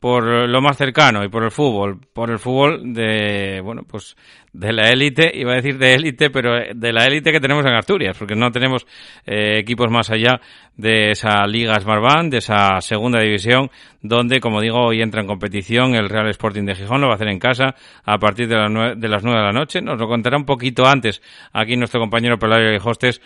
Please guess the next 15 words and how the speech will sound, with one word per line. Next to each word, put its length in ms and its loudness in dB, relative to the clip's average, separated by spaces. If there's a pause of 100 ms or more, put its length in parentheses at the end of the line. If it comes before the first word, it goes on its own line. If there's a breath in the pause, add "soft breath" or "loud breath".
(240 loud breath)
eh, 260 -2
como 240 0
digo, 320 2
con 200 0
el 100 0
que 480 2
pronto, 420 0
pronto, 460 0 (260 loud breath)
eh, 380 -6
pues, 240 -8
eh, 220 -6
estableceremos 640 -4
comunicación 540 -2
para 240 2
ir, 140 0